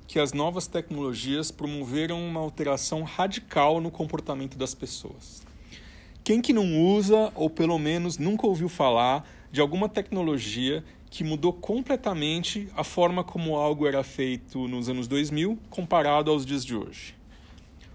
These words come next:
Por exemplo, a tecnologia mudou muito a forma como nós nos deslocamos na cidade,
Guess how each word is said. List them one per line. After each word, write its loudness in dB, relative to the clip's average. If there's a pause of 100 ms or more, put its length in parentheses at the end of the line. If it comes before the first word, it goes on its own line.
Por 0
exemplo, -2 (260)
a -4
tecnologia 6
mudou 4
muito 2 (160)
a 0
forma 0
como -2
nós 0
nos -4
deslocamos -4
na -4
cidade, -2